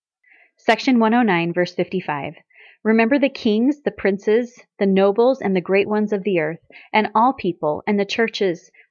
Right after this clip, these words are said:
all the poor, the needy, the afflicted ones of the earth,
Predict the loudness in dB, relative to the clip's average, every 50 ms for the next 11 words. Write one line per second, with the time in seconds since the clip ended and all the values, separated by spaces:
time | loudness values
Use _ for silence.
0 | _ _ _ _ _ 0 2 2 4 2 0 -2 -4 -2 -2 -2 0 0 0 -2
1 | -4 -4 -2 -2 0 0 -2 0 0 -2 -2 0 -2 -2 -2 -2 -6 -6 -6 -8
2 | -8 -6 -4 -4 -4 -4 -4 -6 -6 -6 -4 -4 -6 -6 -8